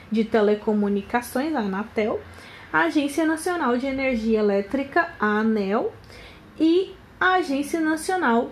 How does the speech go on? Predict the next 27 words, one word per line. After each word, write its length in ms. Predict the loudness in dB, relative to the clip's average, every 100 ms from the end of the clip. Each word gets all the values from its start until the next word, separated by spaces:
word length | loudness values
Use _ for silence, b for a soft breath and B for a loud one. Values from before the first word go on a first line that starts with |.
| -4
do 160 | -2 0
Petróleo, 720 | 0 0 2 4 4 2 2
Gás 320 | 2 2 0
Natural 520 | 0 0 2 4 2
e 40 | 2
Biocombustíveis, 1400 | 0 2 0 0 0 2 0 -2 2 2 4 0 -2 -8 -4
A 200 | 0 2
N 240 | 2 2
P. 320 | 0 0 0 -2 -20 -20 B B B B 0
Para 200 | 2 4
saber 380 | 2 2 2 2
mais 280 | 2 2 2
sobre 240 | 2 2
o 20 |
processo 480 | 2 0 2 0 0
de 120 | 0
globalização, 1080 | 2 2 2 0 0 0 -4 -2 2 2 2 -2
assista 640 | -4 -2 0 2 2 0
o 80 | 2
documentário 800 | 2 0 -2 -2 2 2 2 0
do 100 | 0
geógrafo 800 | 0 2 4 4 2 0 0 2
Milton 560 | 4 2 0 -2 -4
Santos, 680 | -4 -2 0 0 0 0 0
disponível 720 | -4 -6 -2 -2 0 -2 -2
na 240 | 0 -2 0
Mi-, 280 | 0 -2